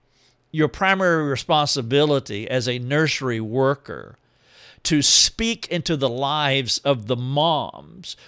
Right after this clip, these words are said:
who bring their kids to you to take care of.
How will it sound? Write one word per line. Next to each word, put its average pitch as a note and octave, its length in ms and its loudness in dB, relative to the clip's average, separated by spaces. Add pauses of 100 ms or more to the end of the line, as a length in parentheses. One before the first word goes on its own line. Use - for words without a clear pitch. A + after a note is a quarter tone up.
who E3 120 4
bring D#3+ 360 2
their C#3 160 2
kids D3+ 480 0
to A#2+ 160 -6
you A#2+ 560 -4
to C3 100 -6
take - 260 -4
care C3+ 260 -2
of. - 340 -10